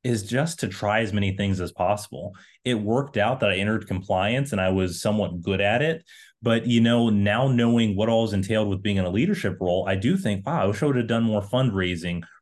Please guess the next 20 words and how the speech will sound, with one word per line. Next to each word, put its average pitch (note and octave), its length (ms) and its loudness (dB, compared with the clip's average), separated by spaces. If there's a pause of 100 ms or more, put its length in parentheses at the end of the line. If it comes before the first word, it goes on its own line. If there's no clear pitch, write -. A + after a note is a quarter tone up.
(120)
earlier G#2+ 360 2
on G2 120 2
in F#2+ 60 2
my F#2 140 2
career. F#2+ 240 2
I - 20 4
wish A#2+ 180 0
I C#3 40 2
would A#2 100 4
have G2+ 120 -2
tried G#2+ 280 0
marketing, F#2+ 540 0
because F#2+ 260 -2
now G#2+ 160 2
this G#2 180 -4
is G2 60 -6
a F#2+ 80 0
much G2 240 0
more G#2+ 140 0
important G#2 420 0